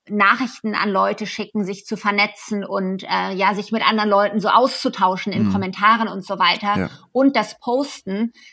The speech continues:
Speaker 1: dann ist das Posten von eigenen Beiträgen das, wo ihr am ehesten drauf verzichten könnt.
Speaker 2: Ah, mhm.
Speaker 1: Ja?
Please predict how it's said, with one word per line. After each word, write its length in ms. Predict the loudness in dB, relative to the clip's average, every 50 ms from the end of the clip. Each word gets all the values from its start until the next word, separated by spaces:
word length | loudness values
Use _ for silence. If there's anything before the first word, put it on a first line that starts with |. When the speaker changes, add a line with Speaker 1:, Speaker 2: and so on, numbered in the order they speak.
| _ -2
Speaker 1:
dann 180 | 0 2 2 2
ist 420 | 2 0 -2 -2 -4 -10 -14 -16 _ _ _ _ _ _ _ _ _ -8
das 240 | -6 -6 -6 -8 -14
Posten 560 | -8 -2 -2 0 0 -2 -4 -6 -4 -2 -2
von 180 | -2 -2 -2 0
eigenen 400 | 2 2 2 0 -2 -4 -6 -2
Beiträgen 880 | 0 0 0 0 -2 -4 -6 -6 -6 -4 -4 -4 -2 -2 0 -2 -2 -4 _ _ _ _ _ _ _ _ _ _ _ _
das, 420 | 2 2 2 2 0 -6 -10 -12 -12 -10
wo 200 | -6 -4 -2 -2
ihr 200 | 2 4 4 4
am 100 | 2 0
ehesten 460 | -4 -2 -2 -2 -2 -4 -6 -6 -4
drauf 240 | 0 0 0 0 0
verzichten 540 | -8 -8 -6 -4 -4 -4 -4 -6 -12 -12
könnt. 380 | -10 -10 -10 -10 -10 -12 -12 -10 -6
Speaker 2:
Ah, 200 | -4 -4 -4 -4 -6 -4 -4
mhm. 500 | -2 0 0 0 -2 -2 -6 -14 _ _ _ _ _ 0
Speaker 1:
Ja? 220 | 0 0 0 -2